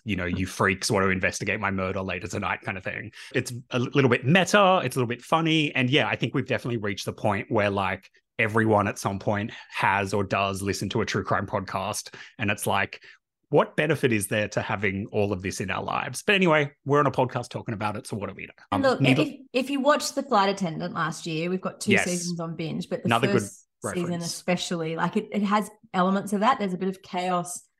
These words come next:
Speaker 2: to her character. It's funny, th-, but there is adventure and, like, there's that stuff going on.
Speaker 1: Yeah.
Speaker 2: There's
Speaker 1: And also just, like,
Speaker 2: like
Speaker 1: to-, tonally, it's, like, light but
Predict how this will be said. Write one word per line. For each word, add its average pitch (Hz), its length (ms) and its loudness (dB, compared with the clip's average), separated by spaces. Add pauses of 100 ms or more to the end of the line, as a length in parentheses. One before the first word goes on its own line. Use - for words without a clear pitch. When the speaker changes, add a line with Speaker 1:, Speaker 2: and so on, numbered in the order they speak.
(320)
Speaker 2:
to 196 120 0
her 175 100 2
character. 160 920 0
It's 139 200 -10 (120)
funny, 160 720 -2
th-, 170 120 -8
but 160 140 -8
there 165 160 0
is 165 120 -4
adventure 160 520 -4
and, 156 200 -4
like, - 140 -6
there's 165 160 -2
that 180 220 -4
stuff - 260 -4
going 160 260 -6
on. 190 360 -6
Speaker 1:
Yeah. 90 240 0 (120)
Speaker 2:
There's 175 160 -6
Speaker 1:
And 160 120 4
also 196 160 6
just, 208 160 2
like, 170 200 4
Speaker 2:
like - 140 4
Speaker 1:
to-, - 120 2
tonally, 127 320 4
it's, 98 120 -6
like, 113 160 0
light 120 480 2
but 110 200 -2